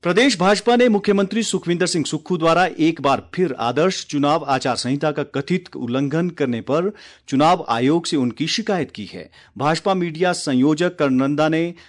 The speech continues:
राज्य के मुख्य निर्वाचन आयोग को भेजी शिकायत में कहा है कि मुख्यमंत्री ने सत्ताईस मई को शिमला जिला के नेरवा में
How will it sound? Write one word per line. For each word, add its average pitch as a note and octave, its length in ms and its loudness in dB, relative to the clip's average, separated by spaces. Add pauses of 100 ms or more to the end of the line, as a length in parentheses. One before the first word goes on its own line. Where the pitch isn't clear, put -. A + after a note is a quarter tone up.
(120)
राज्य D3+ 340 2
के F3+ 140 -2
मुख्य D3 360 -2
निर्वाचन C#3 600 -2
आयोग D3+ 460 -2
को F3+ 320 0 (180)
भेजी D3 400 0
शिकायत D3 420 -2
में C#3+ 100 -2
कहा D3+ 260 -4
है G#2+ 260 -6 (200)
कि C3+ 80 0
मुख्यमंत्री E3+ 720 -2
ने G3 160 -2
सत्ताईस C#3+ 480 -2
मई C3 160 0
को E3 160 -4
शिमला C#3 320 -4
जिला B2+ 260 -2
के C#3+ 180 -4
नेरवा D#3+ 360 -2
में F3 260 -4